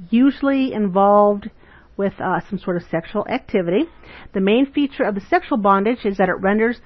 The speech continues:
the tied person vulnerable and unable to in-, interfere in the ensuing sexual activity. Bedroom bondage can be relatively simple to apply,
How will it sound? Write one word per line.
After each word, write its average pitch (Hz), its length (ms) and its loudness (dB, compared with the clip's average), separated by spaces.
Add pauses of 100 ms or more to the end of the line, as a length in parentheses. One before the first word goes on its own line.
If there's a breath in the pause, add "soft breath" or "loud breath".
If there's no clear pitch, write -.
(100)
the 208 60 -2
tied 427 360 2
person 208 400 -6
vulnerable 165 640 -4 (340 loud breath)
and 254 100 0
unable 202 360 0
to 240 220 -6
in-, 233 320 -6 (120)
interfere 214 600 -2
in 202 200 -6
the 202 120 -4
ensuing 185 500 -4 (100)
sexual 160 360 -8
activity. 214 640 -2 (640 loud breath)
Bedroom 214 300 0
bondage 233 380 2
can 226 140 -4
be 202 60 2
relatively 190 380 -4
simple 196 360 -6
to - 140 -8
apply, 196 460 2